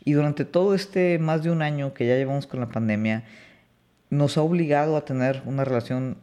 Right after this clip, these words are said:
casi cotidiana con la muerte, en el número de cifras, de estadísticas, de tendencias, de modelos, ¿no? Eh, que eso, eso es algo muy particular también de esta época, en el cual, eh, a veces damos, eh, prioridad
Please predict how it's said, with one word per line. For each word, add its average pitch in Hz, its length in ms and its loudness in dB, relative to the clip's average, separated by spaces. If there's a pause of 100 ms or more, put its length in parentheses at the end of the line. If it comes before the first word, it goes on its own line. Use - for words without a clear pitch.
(140)
casi 120 240 -4
cotidiana 117 720 -2
con 110 160 -6
la 98 60 0
muerte, 101 420 -6 (540)
en 127 140 -2
el 127 100 2
número 139 240 0
de 117 100 0
cifras, 113 840 -8
de 101 140 -6
estadísticas, 104 1080 -4 (280)
de 107 160 -2
tendencias, 101 1120 -2
de 117 180 0
modelos, 120 720 0
¿no? - 140 -10 (680)
Eh, 110 560 0
que 143 100 4
eso, 135 240 0
eso 131 380 0
es 123 120 -2
algo 135 140 2
muy 139 120 0
particular 123 560 0
también 104 260 0
de 110 60 0
esta 110 220 0
época, 107 320 -4
en 95 100 0
el 98 160 -2
cual, 113 560 2 (100)
eh, 104 120 0
a 107 60 2
veces 113 200 0
damos, 123 380 -2 (520)
eh, 98 380 -4
prioridad 117 760 2